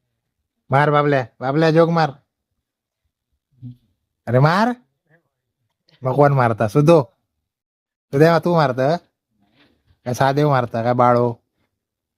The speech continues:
बाळ्या मार रे एक जोग. हसू नको. हसू नको, बाकीच्यांका पण हसव.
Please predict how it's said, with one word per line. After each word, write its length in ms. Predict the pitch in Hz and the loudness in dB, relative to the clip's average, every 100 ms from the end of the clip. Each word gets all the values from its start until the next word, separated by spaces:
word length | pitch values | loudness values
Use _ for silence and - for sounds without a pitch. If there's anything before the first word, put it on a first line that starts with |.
| _ _ _ | _ _ _
बाळ्या 260 | 127 151 180 | 0 0 2
मार 180 | 190 190 | 0 -2
रे 200 | 196 190 | -2 -4
एक 60 | |
जोग. 240 | 170 170 165 _ _ _ _ _ _ _ _ _ _ _ _ _ _ - | -4 -6 -6 _ _ _ _ _ _ _ _ _ _ _ _ _ _ -6
हसू 260 | 123 123 180 | -4 0 2
नको. 440 | 175 151 131 107 104 _ _ - - - - _ _ _ _ _ _ _ _ _ _ - 113 120 - - _ _ 120 | 2 0 -4 -4 -8 _ _ -20 -20 -20 -20 _ _ _ _ _ _ _ _ _ _ -20 -20 -20 -20 -20 _ _ -6
हसू 240 | 113 165 | 0 2
नको, 240 | 165 156 | 2 2
बाकीच्यांका 560 | 147 135 151 151 151 156 | 2 0 -2 -4 0 0
पण 140 | 160 | 2
हसव. 320 | 135 113 117 | 0 0 -4